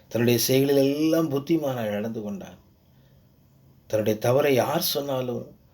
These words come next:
அதை ஏற்றுக்கொண்டு திருத்திக் கொள்ளும் பழக்கமுடையவராய் இருந்தார். அவர் ஒரு அரசனாய் இருந்த போதும் ஆண்டவரை அதிகமாய் துதிக்கிற, ஆராதிக்கிற பழக்கமுடையவராக இருந்தார்.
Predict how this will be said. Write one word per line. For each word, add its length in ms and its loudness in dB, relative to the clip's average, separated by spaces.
அதை 240 -2
ஏற்றுக்கொண்டு 680 0
திருத்திக் 420 0
கொள்ளும் 220 -2
பழக்கமுடையவராய் 720 -2
இருந்தார். 440 -14
அவர் 140 2
ஒரு 180 4
அரசனாய் 520 2
இருந்த 300 0
போதும் 460 -4
ஆண்டவரை 560 0
அதிகமாய் 840 0
துதிக்கிற, 540 -6
ஆராதிக்கிற 840 0
பழக்கமுடையவராக 760 -4
இருந்தார். 440 -8